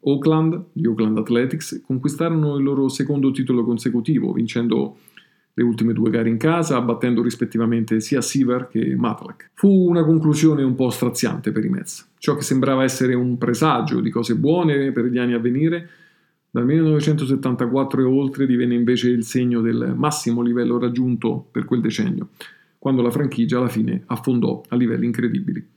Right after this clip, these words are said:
Alla fine degli anni settanta, Seaver e Koosman e ogni parvenza di speranza sparirono. I Mets del settantatré non mancarono di unicità e significato storico. Dopotutto il team presentò tre delle figure più amate nella storia dello sport di New York,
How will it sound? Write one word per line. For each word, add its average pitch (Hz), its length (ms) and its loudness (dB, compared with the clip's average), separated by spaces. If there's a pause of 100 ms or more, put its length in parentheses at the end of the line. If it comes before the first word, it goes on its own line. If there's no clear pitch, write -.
(600)
Alla 151 140 0
fine 208 200 4
degli 202 140 2
anni 196 120 2
settanta, 196 760 0
Seaver 165 400 0
e 151 80 0
Koosman 139 460 -2 (280)
e 131 100 -2
ogni 160 260 4
parvenza 139 500 0
di 127 100 2
speranza 117 720 -2 (180)
sparirono. 131 680 -2 (360)
I 120 80 -2
Mets 170 320 0
del 117 260 0
settantatré 117 800 -2
non 139 240 -2
mancarono 151 600 2
di 147 120 -2
unicità 123 640 -2 (160)
e - 80 -4
significato 120 580 -2
storico. - 520 -4 (520)
Dopotutto 151 540 2
il 131 120 2
team 151 200 4
presentò 120 880 0
tre 135 160 2
delle 120 200 2
figure 120 320 0
più 120 180 -2
amate 123 380 2
nella 117 180 0
storia 117 300 -2
dello 113 180 -2
sport - 320 -4
di 120 80 0
New 120 140 -2
York, - 440 -2